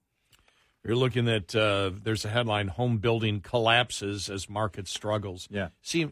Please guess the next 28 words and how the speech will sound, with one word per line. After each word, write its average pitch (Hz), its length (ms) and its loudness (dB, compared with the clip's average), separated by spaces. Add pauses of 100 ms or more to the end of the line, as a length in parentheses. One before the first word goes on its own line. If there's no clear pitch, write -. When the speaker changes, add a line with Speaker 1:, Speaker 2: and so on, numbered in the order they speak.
Speaker 1:
home 131 220 0
building 123 300 0
down 110 220 -2
twenty-three 151 720 -6
percent 110 600 -6
in 98 80 -12
the 92 60 0
Speaker 2:
Yeah. 85 100 2
Speaker 1:
Northeast. 101 580 -14 (140)
Speaker 2:
Right. 87 200 -2 (540)
Speaker 1:
Nine 135 320 2
percent 110 400 -6
in 101 80 -10
the 98 80 -16
South, 110 360 -6
but 92 160 -18
Speaker 2:
Mm-hmm. 92 220 -2
Speaker 1:
twenty-three 95 720 -4
percent - 560 -14
in 87 140 -6
the 78 40 -6
Speaker 2:
Mm-hmm. 87 100 -6
Speaker 1:
Northeast. - 600 -16
Speaker 2:
Yeah. 143 200 -2 (420)
Speaker 1:
Wow. - 440 -20
Speaker 2:
You 143 80 -2
know, 120 140 4
the, 117 240 2